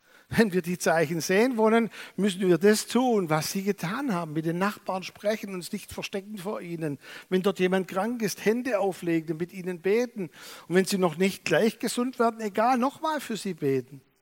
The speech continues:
Zeichen, die folgen werden. Und dann der letzte Punkt hier noch, die Sendungsverfolgung.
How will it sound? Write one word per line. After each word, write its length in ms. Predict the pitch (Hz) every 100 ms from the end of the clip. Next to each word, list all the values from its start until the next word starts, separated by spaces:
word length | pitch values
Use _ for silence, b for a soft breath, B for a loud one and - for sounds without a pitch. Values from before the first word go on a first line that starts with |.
| _ _ _ _ _ _ _ _ _ _ _ _ _ _ _ _ _ _ _ _ _ _ _
Zeichen, 840 | - 190 220 277 247 156 147 143 131 - -
die 100 | 156
folgen 680 | - 156 156 175 165 156 147 _
werden. 360 | 147 151 156 156 _ _ _ b b b b b b b b b _ _
Und 160 | 156 151
dann 320 | 190 247 208 - -
der 80 | 175
letzte 340 | 190 - -
Punkt 320 | 214 208 214 - - _ -
hier 140 | 196
noch, 300 | 208 202 - _ _ _ _ _ _ _ _ B B B B _
die 80 | 156
Sendungsverfolgung. 1800 | - 180 208 247 240 220 196 - - - 170 190 220 233 208 156 101